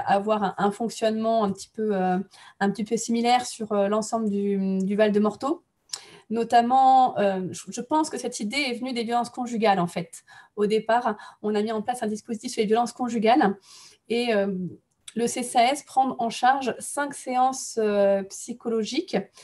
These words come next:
donc avec un thérapeute, euh, pour la, la, la victime, les enfants et le conjoint s'ils le souhaitent.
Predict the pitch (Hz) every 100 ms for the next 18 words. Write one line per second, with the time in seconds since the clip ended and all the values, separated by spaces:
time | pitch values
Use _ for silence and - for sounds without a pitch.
0 | - - 202 208 202 208 202 208 202 202
1 | 277 - 285 - - - 208 190 175 160
2 | - - 175 226 214 208 202 190 208 214
3 | 240 - 294 302 311 - - _ _ 208
4 | 240 240 240 - 269 285 - - 240 247
5 | 247 247 233 233 247 247 - 202 208 -
6 | 277 -